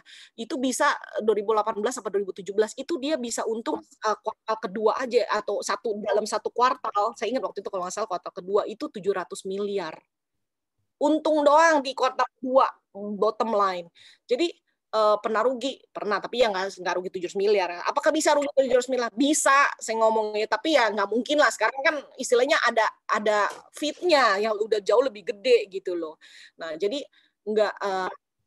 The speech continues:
oh ya, pernah juga kejadian di kuartal pertama, kan waktu itu mungkin belum pick up. Bottom line tuh cuma delapan puluh satu miliar.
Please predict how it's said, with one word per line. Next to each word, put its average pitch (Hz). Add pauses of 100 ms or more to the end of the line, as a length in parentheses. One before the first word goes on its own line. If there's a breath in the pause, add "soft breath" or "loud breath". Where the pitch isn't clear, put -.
oh 220
ya, 175
pernah 247
juga 247
kejadian 220 (480)
di 208
kuartal 226
pertama, 254 (240)
kan 226
waktu 190
itu 240
mungkin 226
belum 175
pick -
up. - (800)
Bottom 262
line 277
tuh -
cuma 254
delapan 226
puluh 226
satu 214
miliar. 220